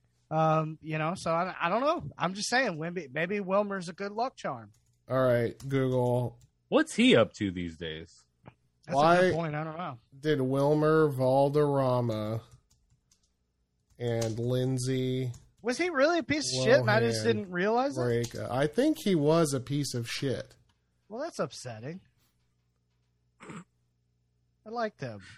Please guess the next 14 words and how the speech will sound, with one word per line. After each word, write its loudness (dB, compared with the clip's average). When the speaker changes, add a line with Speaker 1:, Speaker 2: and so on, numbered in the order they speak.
Speaker 3:
<laughs> -10
That's -4
upsetting. -10
Speaker 1:
<laughs> -4
Uh, 8
he 0
was, 2
uh, 8
voicing 2
Encanto 2
in, -2
in -2
Onward. 0
Um, 0